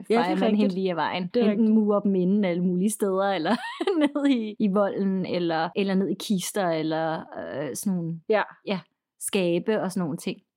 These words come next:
Speaker 1: Ja.
Speaker 2: Der var jo også de der to tvillingedrenge, som blev fundet op i The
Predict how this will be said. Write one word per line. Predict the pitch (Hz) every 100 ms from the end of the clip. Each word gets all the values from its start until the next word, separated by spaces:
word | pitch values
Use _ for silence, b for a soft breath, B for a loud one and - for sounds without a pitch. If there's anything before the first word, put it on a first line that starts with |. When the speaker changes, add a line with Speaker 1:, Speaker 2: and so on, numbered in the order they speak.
| _ -
Speaker 1:
Ja. | 220 - _ _ _ - B B
Speaker 2:
Der | 208
var | 190
jo | 202
også | 214 -
de | 233
der | 226 -
to | 240 - -
tvillingedrenge, | 240 240 240 214 190 196
som | 208
blev | 190 208
fundet | 208 196 226 226
op | 196 196
i | 208 202
The | 196